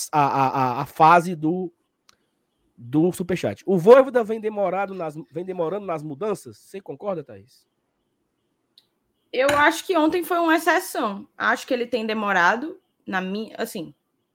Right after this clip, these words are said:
Speaker 2: questão de entendimento, né, próprio. Não, acho que ele vinha demorando nas partidas, talvez perdendo um timing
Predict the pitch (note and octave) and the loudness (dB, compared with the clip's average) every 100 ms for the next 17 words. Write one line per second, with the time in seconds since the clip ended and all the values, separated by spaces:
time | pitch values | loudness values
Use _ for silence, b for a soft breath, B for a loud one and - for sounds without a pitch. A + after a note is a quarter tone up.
0 | _ E3 D#3+ G#3+ G#3 B3 A#3+ A#3 G#3+ F#3+ | _ -20 -14 -12 -8 -8 -8 -10 -10 -12
1 | _ _ _ _ _ _ - G3 - G#3+ | _ _ _ _ _ _ -16 -12 -8 -6
2 | G3+ A3 F3+ E3 D#3 F3+ F#3+ - F3+ G3 | -6 -6 -6 -10 -8 -8 -8 -6 -2 -2
3 | - C#4 - _ _ b b b b b | -4 -14 -14 _ _ b b b b b
4 | b b G3+ B3 D#4 - G3 - G#3 A3 | b b 0 4 2 2 -8 0 0 0
5 | - A#3+ A3+ A3+ G3+ A#3+ A#3 A3 G3+ F3+ | -4 0 0 0 -2 -2 0 0 0 -2
6 | G3+ D#4 E4+ C4 F#3 F#3+ F#3+ F#3 - F3 | -4 -8 -10 -10 -10 -6 -6 -6 -6 -6
7 | F3+ A2 - - - - F#3 F3 F3+ F#3 | -4 -8 -10 -16 -18 -10 -6 -4 -2 -4
8 | - G3 F#3+ F#3 F3+ E3 - E3 D#3+ F#3+ | -4 -6 -4 -6 -8 -10 -2 4 4 2
9 | A3 G#3+ A3 | -2 -8 -12